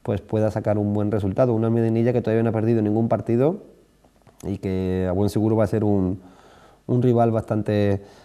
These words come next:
bastante difícil. Veremos a ver qué, qué se trae el Castro Amateur de allí de, de, de Almedinilla. Eh, ya hemos visto también el resumen del Castro, vamos a seguir viendo resúmenes.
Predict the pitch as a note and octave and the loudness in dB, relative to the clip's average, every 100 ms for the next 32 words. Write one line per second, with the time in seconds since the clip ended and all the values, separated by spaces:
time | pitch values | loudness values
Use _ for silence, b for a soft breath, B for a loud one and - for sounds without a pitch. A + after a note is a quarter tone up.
0 | B _ A#2 G#2+ A2 G#2+ G2 F2+ F#2 F2+ | B _ 0 2 2 2 2 0 -2 -4
1 | F2+ F#2 G2 G#2+ G#2 G#2 G2+ G2+ G2 G2 | -4 -4 -2 -2 -2 -2 -2 -2 0 0
2 | F#2 A#2+ A2 G2 G2+ F#2+ F#2 F#2 G#2 - | 0 -2 0 2 4 4 2 -2 -4 -2
3 | G#2+ G2 G2 F#2+ G2 F#2 G2 F#2+ G2 F#2+ | 0 0 0 2 2 2 0 0 0 0
4 | F#2 F#2+ F2+ E2 F#2+ - - A2 G#2 G2 | 0 2 0 0 -6 -12 -10 -6 -2 -2
5 | F#2+ F#2 F2 G2 G2 F#2+ F2+ D#2+ D#2 - | 0 -2 -2 -2 0 0 0 0 -4 -8
6 | b b b b b b b _ _ - | b b b b b b b _ _ -4
7 | A#2+ A#2 B2 B2+ C3 C3+ B2 B2+ B2+ B2+ | 2 4 6 6 4 0 0 0 2 2
8 | B2 B2 B2 C3 B2+ A#2+ G#2+ C3 - D3+ | 2 2 2 2 2 2 2 0 4 4
9 | B2+ A#2 A2+ A#2+ A#2+ C3 A#2+ B2 D3 D#3 | 4 2 -2 0 4 4 4 6 6 6
10 | B2+ A#2+ A#2 C#3+ C#3+ D3 D#3 E3 | 4 2 0 2 4 4 4 2